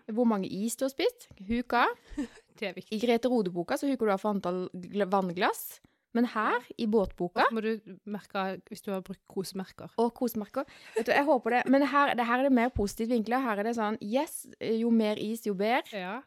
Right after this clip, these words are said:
Speaker 1: Eh, så allerede så digger jeg denne boka.
Speaker 2: Ja.
Speaker 1: Antall fisk,
Speaker 2: Jeg også.
Speaker 1: fisketyper.
Speaker 2: Kan jeg få så høy B M I jeg vil.
Speaker 1: Ja, og så er det selvfølgelig, eh, noen felter her hvor du kan skrive, eh, litt annet,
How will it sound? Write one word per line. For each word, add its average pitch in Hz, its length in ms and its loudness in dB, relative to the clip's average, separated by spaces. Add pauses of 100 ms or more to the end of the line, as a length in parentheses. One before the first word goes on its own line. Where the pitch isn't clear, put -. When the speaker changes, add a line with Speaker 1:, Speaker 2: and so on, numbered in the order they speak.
Speaker 1:
Eh, 196 640 -2
så 220 220 -2 (100)
allerede 214 400 0
så 208 160 -4
digger 185 320 -6
jeg 170 80 -4
denne 170 240 -4
boka. 160 320 -2 (160)
Speaker 2:
Ja. 208 160 -20 (640)
Speaker 1:
Antall 196 340 -2
fisk, - 480 -6
Speaker 2:
Jeg 233 220 -4
også. 202 100 -4
Speaker 1:
fisketyper. 214 320 -6
Speaker 2:
Kan 240 80 0
jeg 294 80 0
få 202 80 -12
så 190 80 -8
høy 196 160 -6
B 196 80 -6
M 185 160 -8
I 180 60 -10
jeg 175 100 -10
vil. 202 100 -14 (220)
Speaker 1:
Ja, 196 240 0
og 233 100 -2
så 269 140 4
er 262 80 2
det - 80 -2
selvfølgelig, 208 480 0
eh, 208 320 2
noen 202 320 2
felter 175 400 -6
her 165 160 -2
hvor 165 80 -4
du 170 80 -6
kan 175 240 -4
skrive, 165 640 -4 (580)
eh, 80 320 -10 (340)
litt 202 160 0
annet, 156 460 0